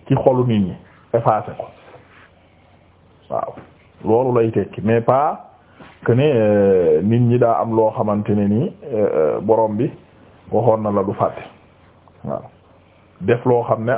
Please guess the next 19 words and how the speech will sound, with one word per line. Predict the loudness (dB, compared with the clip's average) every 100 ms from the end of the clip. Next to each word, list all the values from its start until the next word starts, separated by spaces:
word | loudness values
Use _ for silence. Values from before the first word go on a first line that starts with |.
| -2 0
comme | 0 0
liñ | 0
naan | 0 -2 -6
mansiya, | -2 -2 -2 -2 0 2 0 0
def | -2 0
mbir | 0 2
moo | 2 2 0
xam | -2
ne | -2
da | -2
nga | 0
koo | 0
def | -2 -2
mansiya. | -2 -2 -4 -6 -4 -6 -8 -18 -20 -20 -20 -20 -12
Waaw. | -8 -8 -10 -16 -18 -18 -20 -20 -20 -20 -20 -20 -20 -20 _ -20 _ -20 -20 -20 -20 -20 -18
Ok. | -8 -8 -8 -20 -20 _ _ _ _ _ -20 -20 -20 -8
Mooy | -2 0
effacé | 0 -2 -4 -4 -4
ko | -2